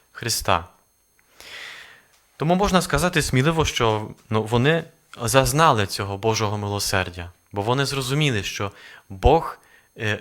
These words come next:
простив їм їхні провини, простив їм їхні гріхи, що Ісус Христос, е, правда, помер на хресті,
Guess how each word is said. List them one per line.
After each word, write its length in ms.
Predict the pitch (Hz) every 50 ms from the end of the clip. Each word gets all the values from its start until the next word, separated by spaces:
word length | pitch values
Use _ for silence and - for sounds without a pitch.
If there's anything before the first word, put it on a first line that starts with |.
| - _
простив 580 | - 127 113 - - - 190 165 - - -
їм 220 | 110 101 98 92 92 95
їхні 480 | 101 107 107 101 - - - 101 95
провини, 640 | - - - 107 98 98 104 98 95 95 92 90 90 - _ _
простив 440 | - - 101 - - - 151 143 - -
їм 140 | 107 98 98
їхні 320 | 107 113 110 - 113 101
гріхи, 500 | 101 104 104 98 - - 117 104 92 92 - - - - - -
що 220 | - - - 113 113
Ісус 240 | 113 - 160 156 -
Христос, 580 | - 127 117 - - - 156 160 - - - - _ - - - - _ _ _ -
е, 240 | 107 104 104 107 107 - _ _ _ _ _ _ _ _ _ _ _
правда, 300 | - - 110 110 113 117
помер 420 | - - 117 110 120 151 170 160 131
на 80 | 113
хресті, 600 | 107 - 104 107 101 - - - - 98 92 90